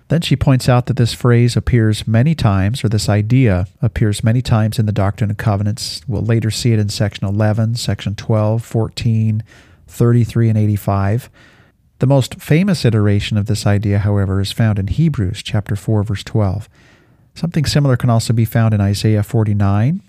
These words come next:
in Ephesians chapter six, Revelation chapter two, and in Third Nephi chapter eleven.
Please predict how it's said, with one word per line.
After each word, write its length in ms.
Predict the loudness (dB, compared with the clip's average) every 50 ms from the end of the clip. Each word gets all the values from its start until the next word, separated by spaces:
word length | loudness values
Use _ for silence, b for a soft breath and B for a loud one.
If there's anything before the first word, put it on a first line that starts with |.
| -18 -12
in 80 | -6 -4
Ephesians 600 | -4 -4 -4 -2 0 0 0 0 0 -2 -4 -4
chapter 320 | -4 -4 -4 -4 -4 -8
six, 480 | -10 -6 -4 -4 -4 -4 -4 -6 -6 -4
Revelation 480 | -2 0 0 0 0 -2 -2 -4 -6
chapter 300 | -4 -4 -4 -4 -4 -6
two, 500 | -10 -8 -4 -2 0 0 0 0 -2 -4 b b b b b b b b b b -4
and 120 | -2 -2
in 60 | -2
Third 260 | -2 0 0 0 0 0
Nephi 280 | -2 -2 -2 -2 -4
chapter 300 | -2 -4 -4 -4 -4 -4
eleven. 400 | -4 -2 -2 -2 -2 -4 -4 -8